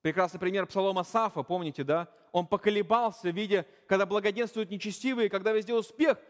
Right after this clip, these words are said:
у злых людей. И что же Асаф говорит? «Я смущался, пока не вошёл в храм Божий, пока не увидел Бога самого, Его величия и славу. И я понял, я разумею, я понимаю теперь». Именно поэтому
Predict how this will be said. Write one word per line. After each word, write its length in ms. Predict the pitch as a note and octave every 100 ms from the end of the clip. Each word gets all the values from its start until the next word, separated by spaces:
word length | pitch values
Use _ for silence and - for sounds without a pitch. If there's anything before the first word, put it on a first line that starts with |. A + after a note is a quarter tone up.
| -
у 80 | G3
злых 260 | F#3+ B3 A3
людей. 340 | A#3 B3+ C#4
И 40 |
что 200 | A3 D4+
же 100 | C4+
Асаф 320 | C4+ - A3+ F#3
говорит? 420 | F#3 F3 E3+ C#3+ - _ _ -
«Я 320 | C#3 G#3+ G#3
смущался, 580 | E3 A#3 - D4+ C#4+ A3
пока 240 | G#3+ A#3+
не 80 | A#3+
вошёл 280 | B3+ A#3+ C4
в 40 |
храм 300 | B3+ D4+ D4+
Божий, 380 | B3+ A3 E3+ D3+ - - _
пока 220 | A#3 C#4
не 140 | C#4
увидел 260 | C#4+ C#4 C4+
Бога 440 | F3 G#3 E4+ D4
самого, 300 | C#4+ B3+ C4
Его 120 | B3 B3
величия 560 | C#4 D4+ E4 - B3+
и 20 |
славу. 480 | A#3 C4 D4 B3+ G3+ - -
И 60 | G3+
я 140 | G#3
понял, 640 | - A3+ C4+ B3 F#3 C3+ A2 _ _ _
я 140 | D3 F3+
разумею, 680 | G3 F#3 G3 G#3 F#3 A#2+ - _
я 100 | -
понимаю 520 | D#3 F#3 F#3 G3+ G3+ E3
теперь». 380 | C3+ - A#2 G2+ _ _ _ -
Именно 160 | E3+
поэтому 560 | F3 G#3+ G#3 G3 F#3+